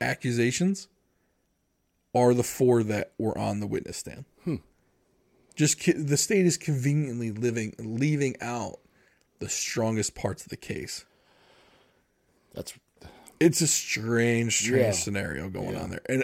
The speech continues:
Speaker 1: and like you said, there is no press.
Speaker 2: Yeah, nothing.
Speaker 1: I mean, all I got is off of, I,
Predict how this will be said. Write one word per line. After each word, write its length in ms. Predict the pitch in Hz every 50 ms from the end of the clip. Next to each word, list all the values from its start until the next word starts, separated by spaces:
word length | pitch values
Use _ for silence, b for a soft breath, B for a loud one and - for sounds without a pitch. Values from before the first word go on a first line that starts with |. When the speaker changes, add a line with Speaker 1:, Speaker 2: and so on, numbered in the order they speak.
| - -
Speaker 1:
and 160 | 127 127 127
like 180 | 123 113 117
you 80 | 139 135
said, 260 | - - 101 92 107 - _ _ _ _ _ _ _ _ _ -
there 220 | - 95 98 101 101
is 200 | 95 101 98 95 90
no 240 | 92 98 98 104 113
press. 520 | - - - 104 - - - - - - _ _ _ - _ _ _ -
Speaker 2:
Yeah, 180 | 117 160 180 87 82
nothing. 440 | 101 120 - - - - - 80 90 - _ -
Speaker 1:
I 60 | 120
mean, 80 | 120 123 -
all 180 | 147 151 147
I 100 | 151 156
got 180 | 143 139 123 117
is 140 | 120 120 127
off 180 | 123 117 117
of, 40 | 113
I, 220 | 87 82 104 110